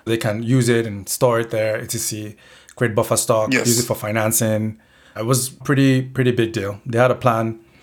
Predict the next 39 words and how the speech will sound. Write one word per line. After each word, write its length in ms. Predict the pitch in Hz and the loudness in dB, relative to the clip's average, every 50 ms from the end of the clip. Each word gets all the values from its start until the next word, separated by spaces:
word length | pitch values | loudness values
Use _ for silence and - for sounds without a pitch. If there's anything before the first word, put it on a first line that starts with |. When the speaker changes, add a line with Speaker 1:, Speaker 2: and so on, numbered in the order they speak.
| - - - - - | -20 -20 -20 -12 -6
Speaker 2:
Yes. 280 | 113 101 92 - - | -4 -4 -4 -4 -4
Speaker 1:
at 100 | - 110 | -6 -4
the 80 | 107 110 | -4 -4
time 380 | 107 - 120 107 107 107 104 101 - - | 0 0 0 0 0 -2 -2 -4 -4 -2
to 280 | - 110 107 104 104 107 | -2 -2 -2 -2 -4 -4
set 200 | - - 117 117 | -2 -2 0 2
that 100 | 117 107 | 2 2
up 180 | 110 135 - 117 | 2 2 0 -2
in 120 | 104 107 | -6 -4
twenty 720 | - - 135 131 135 135 131 131 131 131 131 127 131 131 - | -4 -2 0 2 4 4 4 4 4 4 4 2 0 -2 -6
fourteen 580 | - - - 117 110 - - 123 117 117 113 113 | -14 -4 -4 -2 0 2 0 2 2 2 0 -2
and 120 | 120 113 - | -4 -6 -4
twenty 160 | - 113 110 | -4 -4 -4
fifteen. 560 | - 110 104 - - 113 107 107 104 107 107 - _ _ _ _ _ - _ _ _ _ _ _ - | -4 -6 -6 -4 -4 -4 -2 -2 -4 -8 -10 -14 _ _ _ _ _ -20 _ _ _ _ _ _ -6
They 140 | 131 127 127 | -2 0 2
basically 440 | 117 139 147 151 151 160 - 156 143 | 2 2 2 2 2 2 2 2 2
said 440 | - - 143 131 127 120 - - | 4 4 4 4 4 2 -2 -2
their 120 | 139 127 117 | 0 0 0
goal 280 | 110 107 127 131 127 120 | 2 2 4 4 4 4
was 160 | 120 117 - | 2 0 0
to 80 | - 110 | -2 -6
set 200 | - - 123 123 | 0 2 2 2
up 120 | - - | 4 2
and 100 | 113 110 | 2 0
operate 280 | 107 107 - 123 117 113 | 0 0 0 -2 0 2
warehouses, 720 | 113 113 107 110 110 107 104 110 107 107 107 104 - - _ _ _ _ _ _ _ _ | 0 2 2 2 0 0 -2 -4 -6 -6 -6 -8 -10 -12 _ _ _ _ _ _ _ _
connect 280 | - 120 113 123 131 131 - | -2 2 2 2 2 2 0
processors 340 | 127 120 120 117 120 117 - | 0 0 2 0 0 0 0
to 60 | 120 | -2
finance, 720 | - - 117 110 107 107 107 104 107 107 - - - - _ _ _ _ _ _ _ | 0 0 0 2 2 0 0 -2 -2 -4 -6 -6 -8 -10 _ _ _ _ _ _ _
build 200 | 120 113 135 127 | 0 2 2 4
a 40 | 120 | 4
technology-enabled 760 | 117 113 104 127 113 113 113 110 117 107 107 110 104 110 110 | 0 0 0 2 2 2 2 2 2 2 2 0 0 0 -2
exchange, 680 | 104 - - - - 120 113 120 135 151 147 131 - - _ _ _ _ _ _ - - - - _ | -2 -4 -6 -4 0 0 2 2 2 2 0 -4 -8 -12 _ _ _ _ _ _ -20 -20 -20 -16 _
and 220 | - 110 110 104 | -4 -4 -2 0
to 100 | - 123 | -2 2
get 160 | 113 123 117 | 2 2 2
finances 600 | 113 - 110 104 110 110 113 - - 117 107 - | 2 0 0 2 2 0 0 0 -2 -2 -2 -2
for, 420 | - - 120 107 107 107 104 - | -4 -2 -2 0 0 0 0 -2